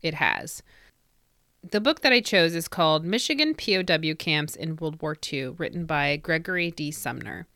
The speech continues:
Now, what I learned is that there was a very interesting, uh, dynamic that went on in P O W camps with the Germans.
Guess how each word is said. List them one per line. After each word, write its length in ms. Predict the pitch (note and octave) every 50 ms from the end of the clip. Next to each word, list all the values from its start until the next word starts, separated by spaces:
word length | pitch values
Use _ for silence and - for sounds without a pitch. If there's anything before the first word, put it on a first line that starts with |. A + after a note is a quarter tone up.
| _ _ _ _ _ _ _ _ _ _ _ _ - _ _ _ -
Now, 380 | - G3 G#3 G#3 G3+ G3+ - - -
what 220 | - F#3+ A3 B3+ D#4
I 100 | F4 E4
learned 540 | B3+ G3+ F3+ E3+ E3 E3 E3 E3 E3+ E3+ - -
is 240 | F3 E3+ E3 -
that 560 | - E3 D3+ C#3+ C#3+ C#3+ C#3 - - - - - _ _ _ _ _ _ _ _ _ _ - A#3 G#3+
there 260 | - G3 F#3+ F#3+ F#3
was 220 | F#3 F#3+ G3 F#3 F#3+
a 60 | G3
very 280 | F#3 - B3 C4+ D#4+ -
interesting, 840 | B3 B3 - A#3+ - - - - F#3+ F#3 F3+ F3 F3 E3+ E3+ F3 - _ - _ _ _ _ _ _ _ _ _ _ _
uh, 200 | - D#3+ D#3 D#3 D#3+ -
dynamic 840 | F3+ E3+ F3 F3 F3 E3+ E3 D#3+ D#3+ D#3 C#3 G2+ - - - - -
that 180 | - D#3+ - -
went 200 | F3+ E3+ E3+ E3+
on 380 | - D3+ D#3 D3+ D3 D3 D3
in 380 | - - - D3 D3 D3 D3 D#3+
P 200 | - - G3+ F3
O 40 | E3
W 320 | E3 D#3+ C#3+ D3 C3+ B2+
camps 560 | - - - C3 G2+ D2 - - - - - - _ _ _ _
with 300 | E3 E3 D#3 D#3 - _
the 60 | D#3+
Germans. 580 | D#3 D#3+ C#3+ C#3 C#3 - - - C#3+ - -